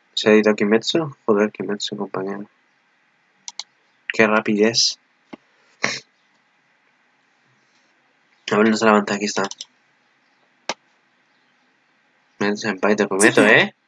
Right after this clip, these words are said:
Speaker 1: Como si va Senpai ganando puestos, se gana el primero y Takemoto ya valió verga. Mira que Takemoto ha estado nueve capítulos arriba, diez, el décimo lo incluimos, diez capítulos arriba, como en el siguiente, a Senpai la metan un huevo,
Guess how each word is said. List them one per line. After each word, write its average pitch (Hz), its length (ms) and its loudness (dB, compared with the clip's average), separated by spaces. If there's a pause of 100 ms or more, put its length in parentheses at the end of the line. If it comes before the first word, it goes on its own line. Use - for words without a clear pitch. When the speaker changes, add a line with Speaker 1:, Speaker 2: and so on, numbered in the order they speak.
(100)
Speaker 1:
Como 117 240 6
si - 140 2
va 175 220 6
Senpai 139 260 0
ganando 123 320 2
puestos, 113 640 2
se 110 120 4
gana 107 200 2
el 151 60 0
primero 135 420 4
y 135 260 4
Takemoto 110 600 4
ya 156 160 6
valió 110 280 2
verga. 127 480 2
Mira 143 160 4
que 175 120 2
Takemoto 170 460 4
ha - 20 6
estado 135 340 4 (1800)
nueve 143 320 6
capítulos 156 500 2
arriba, 131 380 6
diez, 156 560 4
el 127 320 4
décimo 143 240 6
lo 151 60 4
incluimos, 131 600 4 (560)
diez 123 300 4
capítulos 175 340 2
arriba, 143 240 6
como 107 140 0
en 110 60 4
el 113 60 0
siguiente, 143 520 4
a 107 360 2
Senpai 120 380 4
la 135 100 4
metan 139 360 2
un 143 120 0
huevo, 135 480 6